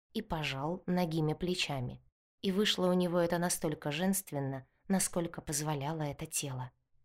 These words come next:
"Вывернут?" Алекс сглотнула,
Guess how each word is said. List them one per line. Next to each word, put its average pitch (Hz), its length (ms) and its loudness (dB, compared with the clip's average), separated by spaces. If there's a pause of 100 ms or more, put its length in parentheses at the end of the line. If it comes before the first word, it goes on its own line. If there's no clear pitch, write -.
(300)
"Вывернут?" 180 800 2 (520)
Алекс 165 560 -4
сглотнула, 170 840 0